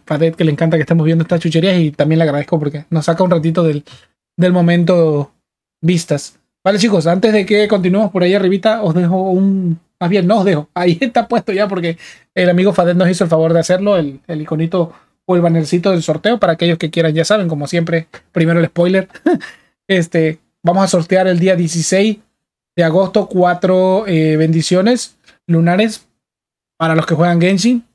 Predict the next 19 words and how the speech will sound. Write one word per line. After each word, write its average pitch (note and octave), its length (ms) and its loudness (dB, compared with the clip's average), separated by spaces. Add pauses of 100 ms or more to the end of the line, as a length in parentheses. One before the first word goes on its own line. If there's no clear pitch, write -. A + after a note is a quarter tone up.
(1120)
Allá E3 180 0
arribita, F3 460 0
suscrito F3 580 0
al E3 120 2
canal D#3+ 240 2
de D#3+ 280 0
Twitch. G#3+ 420 -2
Y A#3 160 0
para F3 320 0
los E3+ 100 -2
que E3+ 140 -2
obviamente F3+ 340 0
están F3+ 80 -2
suscritos F3+ 400 0
en F3 80 2
esta E3+ 220 -2
fecha E3+ 480 -4
a E3 160 -2
YouTube F#3 440 0